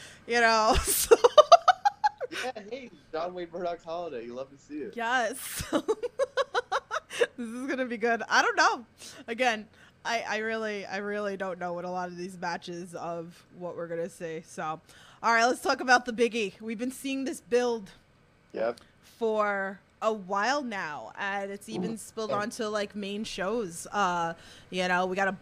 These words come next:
Speaker 1: bull rope match with Colby Corino and Matt Tremont. Like, again,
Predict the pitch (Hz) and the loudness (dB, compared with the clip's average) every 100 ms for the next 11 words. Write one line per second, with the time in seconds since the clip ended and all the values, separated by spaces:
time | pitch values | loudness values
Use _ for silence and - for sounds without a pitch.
0 | - 202 214 220 - 202 202 208 208 185 | -4 0 2 0 -4 4 6 6 0 -4
1 | 208 190 208 262 - 180 - 196 196 220 | 2 6 6 4 0 -6 -2 -2 0 -2
2 | - 196 190 233 247 - 190 185 196 208 | -2 -2 0 2 2 0 -4 -4 0 0
3 | - - - 233 285 226 160 - 185 202 | -2 -6 -4 0 2 2 2 0 2 2
4 | 190 190 233 254 185 | 0 2 6 6 4